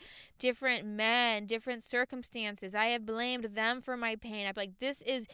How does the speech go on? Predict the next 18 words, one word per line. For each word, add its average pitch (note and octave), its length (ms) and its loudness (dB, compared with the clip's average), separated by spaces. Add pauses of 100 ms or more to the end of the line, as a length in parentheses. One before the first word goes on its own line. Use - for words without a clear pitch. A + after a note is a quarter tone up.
(160)
you. C#4 640 0
You B3+ 460 -4
caused C#4 640 6 (120)
this. F#3+ 440 0
This A3+ 240 -4
is C4+ 220 -2
your C4 300 4
fault." - 760 2 (500)
But D#4 440 8
it's, D4 300 0 (680)
it's D4 220 2
not. D#4 460 8
I C4 140 6
feel D#4 240 0
like D4 180 2
there C#4+ 180 6
is C#4 100 4
something D4 600 -2